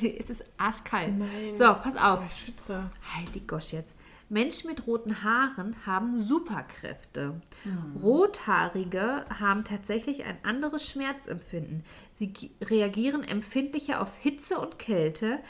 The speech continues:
Speaker 1: da ihre Körper die Temperatur schneller ändern können und brauchen etwa zwanzig Prozent mehr Narkosemittel als Menschen mit anderen Haarfarben.
Speaker 2: Deswegen schreist du auch immer so, wenn du über dir was stößt.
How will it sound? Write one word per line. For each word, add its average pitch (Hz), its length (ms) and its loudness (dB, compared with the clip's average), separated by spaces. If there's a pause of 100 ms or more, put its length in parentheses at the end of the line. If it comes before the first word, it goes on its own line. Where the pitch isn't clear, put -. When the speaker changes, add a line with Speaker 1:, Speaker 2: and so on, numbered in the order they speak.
(220)
Speaker 1:
da - 80 0
ihre 214 240 2
Körper 262 420 2
die 277 140 0
Temperatur 208 640 -4
schneller 247 500 0
ändern 175 340 0
können 214 300 -4
und 202 120 -4
brauchen 220 360 0
etwa 190 300 -6
zwanzig 294 500 -2
Prozent 226 380 -2
mehr 233 180 2
Narkosemittel 269 800 0
als 175 220 -6
Menschen 226 380 -4
mit 277 220 -4
anderen 247 500 0 (140)
Haarfarben. 160 640 0 (880)
Speaker 2:
Deswegen 202 320 -12
schreist 262 440 -8
du 175 40 -4
auch 151 140 -8
immer 170 320 -8
so, 202 180 -4
wenn 180 140 2
du 247 100 6
über 190 180 4 (120)
dir 185 200 4
was 220 220 2
stößt. 180 500 -4